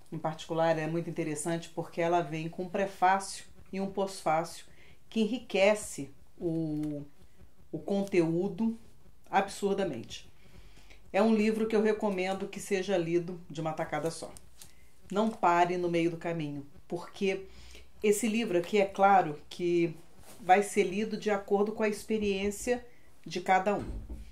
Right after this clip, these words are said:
Então, você pode ler como sendo um realismo médico de cunho psicológico. Ou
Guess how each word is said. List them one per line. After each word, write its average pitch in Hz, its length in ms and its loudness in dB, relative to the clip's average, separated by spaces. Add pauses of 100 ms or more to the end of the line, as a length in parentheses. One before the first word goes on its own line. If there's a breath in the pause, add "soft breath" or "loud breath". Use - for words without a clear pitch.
(360 loud breath)
Então, 370 460 6
você 339 200 6
pode 247 380 10
ler 285 400 8 (460)
como 247 240 6
sendo 233 480 0
um 254 40 0
realismo 233 680 4
médico 190 760 0 (180)
de - 120 -6
cunho 170 200 -2
psicológico. - 760 0 (1200 soft breath)
Ou 185 460 10